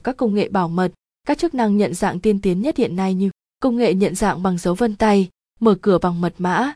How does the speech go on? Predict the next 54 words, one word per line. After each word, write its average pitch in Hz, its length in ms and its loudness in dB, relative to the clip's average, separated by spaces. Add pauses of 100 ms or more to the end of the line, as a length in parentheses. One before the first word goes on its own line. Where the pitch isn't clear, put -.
(300)
thẻ 190 180 0
từ, 175 320 0 (140)
cảm 175 180 -6
ứng. 180 260 -2 (600)
Kiểm 214 160 2
soát 285 220 -6
an 214 200 -4
ninh, 202 220 -2 (240)
giúp 311 220 -2
đảm 196 180 0
bảo 175 140 -2
an 196 240 -4
toàn 190 200 -4
tuyệt 180 200 -6
đối 175 180 -4
cho 220 160 -6
ngôi 208 140 -4
nhà 196 180 -4
của 170 140 -10
bạn. 175 240 -6 (600)
Tiện 190 240 0
nghi, 214 280 -2 (260)
dễ 170 180 2
dàng 214 220 -2
sử 185 180 -2
dụng. 190 200 -2 (340)
Với 202 120 6
công 247 220 0
nghệ 214 160 4
nhận 190 240 2
dạng 185 220 0
hiện 196 160 0
đại, 175 180 2
việc 180 220 0
xác 311 220 -2
thực 233 200 0
để 180 140 2
mở 165 180 -2
khóa 165 240 -2
trở 240 140 0
nên 185 260 0
rất 294 180 -2
đơn 202 200 2
giản. 180 280 0 (340)
So 233 220 0
với 214 120 0
trước 285 160 -4
đây, 226 240 2 (300)
bạn 196 260 0
phải 185 160 -4
loay 196 180 -2
hoay 214 200 -4
mở 208 180 -2
khóa, 185 380 -6